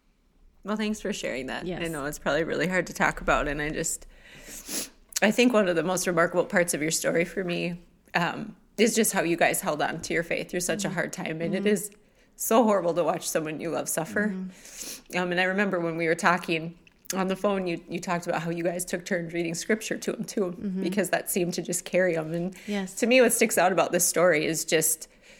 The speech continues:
Speaker 1: the strength that came
Speaker 2: Mm-hmm.
Speaker 1: from your faith for
Speaker 2: Yes.
Speaker 1: this time, and just how God met you in your faith
Speaker 2: Mm-hmm.
Speaker 1: and provided people to love on you
Speaker 2: Yes,
Speaker 1: and take care of you
Speaker 2: absolutely.
Speaker 1: and just give you the little thing you needed to get
Speaker 2: Yes.
Speaker 1: to the next,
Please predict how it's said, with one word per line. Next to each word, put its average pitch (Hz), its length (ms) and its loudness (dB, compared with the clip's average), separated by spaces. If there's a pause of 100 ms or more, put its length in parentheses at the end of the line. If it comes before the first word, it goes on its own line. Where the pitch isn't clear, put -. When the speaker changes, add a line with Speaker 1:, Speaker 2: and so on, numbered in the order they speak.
(160)
Speaker 1:
the - 80 0
strength - 580 2
that - 180 -2
came 165 400 0 (100)
Speaker 2:
Mm-hmm. 175 340 -6 (180)
Speaker 1:
from 214 200 6
your 180 120 4
faith - 400 0 (100)
for 185 120 0
Speaker 2:
Yes. 175 100 4
Speaker 1:
this 165 160 2
time, 170 360 -2
and 175 160 -2
just 170 220 0
how 180 180 2
God 175 480 4 (1040)
met 233 260 4
you 180 160 4
in 170 180 0
your 165 140 0
faith - 440 -4
Speaker 2:
Mm-hmm. 185 240 0
Speaker 1:
and 170 160 0
provided 165 640 0
people 220 320 2
to 180 160 -2
love 190 240 6
on 180 220 4
you 170 240 4
Speaker 2:
Yes, 180 160 2
Speaker 1:
and 147 100 -2
take 151 200 2
care 196 240 8
of 185 160 4
you 190 180 6 (140)
Speaker 2:
absolutely. 170 180 2
Speaker 1:
and 165 140 0
just - 200 0
give 180 160 0
you 170 220 2 (420)
the 180 80 6
little 214 280 6
thing 202 320 8
you 170 100 4
needed 160 400 2
to 190 100 0
get 180 180 6
Speaker 2:
Yes. - 100 -4
Speaker 1:
to - 40 4
the 175 120 6
next, - 480 0